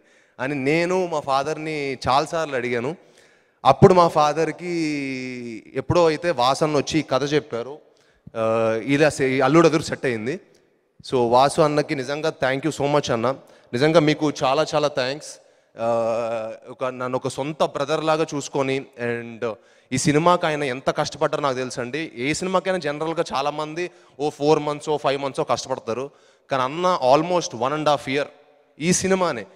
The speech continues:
ఈ సినిమా తప్ప ఇంకా వేరే పని పెట్టుకోలేదు. ఈ కథ మీద నాలుగు నెలలు కూర్చున్నారు, సినిమా తీశారు. కోవిడ్ టైంలో కూడా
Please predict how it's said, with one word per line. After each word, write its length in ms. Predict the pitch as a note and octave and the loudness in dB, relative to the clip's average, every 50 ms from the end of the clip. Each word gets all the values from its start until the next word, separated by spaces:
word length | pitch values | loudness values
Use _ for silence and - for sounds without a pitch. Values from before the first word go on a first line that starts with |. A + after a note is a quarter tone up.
| _ - C#3+ | _ -10 -8
ఈ 80 | D#3 | -8
సినిమా 300 | D3+ - E3+ F#3 G3 G3 | -6 -4 -2 0 2 2
తప్ప 260 | G3 G#3 F#3+ - - | 2 2 0 0 0
ఇంకా 140 | G3+ F#3 F3 | -2 0 0
వేరే 260 | D3+ C3+ D3 D#3 E3+ | 2 4 4 4 4
పని 240 | E3 - D#3 D3 D#3 | 4 4 4 2 2
పెట్టుకోలేదు. 540 | D#3+ E3 - - D#3 C3 A#2 A#2 A#2+ C#3 D#3 D#3 _ _ _ _ _ - | 0 -4 -4 -2 -2 0 0 0 -2 -4 -6 -8 _ _ _ _ _ -8
ఈ 60 | B2+ | -6
కథ 240 | A#2+ - - C3+ C#3 | -2 2 2 2 4
మీద 220 | D#3+ E3+ F#3 F#3 F#3 | 2 2 2 0 0
నాలుగు 280 | E3+ D#3 D3 D3 C#3+ | 0 0 0 0 2
నెలలు 160 | C#3+ D3 D3+ | 2 0 0
కూర్చున్నారు, 640 | D3 - D3 C3+ - - C3+ B2+ B2 A#2+ C3 C3 - - - - - | 2 2 2 0 0 2 2 4 4 4 2 0 -4 -10 -16 -20 -20
సినిమా 380 | - - C3+ C3 D3+ E3 F#3 F#3 | -8 -2 2 4 4 6 4 2
తీశారు. 460 | F3+ F3 D#3+ D3 - C3 A#2+ B2+ A#2+ - _ _ _ _ - | 0 -2 -6 -6 -4 -6 -6 -6 -8 -14 _ _ _ _ 8
కోవిడ్ 340 | D3+ F3 G#3+ A#3 A#3+ A#3 | 12 12 12 12 10 4
టైంలో 380 | A#3 G#3+ F#3 F#3 F#3+ F#3 F#3 F#3 | 2 -2 -2 -2 -2 0 -2 0
కూడా 400 | E3+ F3+ F3 F3 F#3+ G3 G3+ E3+ | 0 0 0 2 2 0 0 -2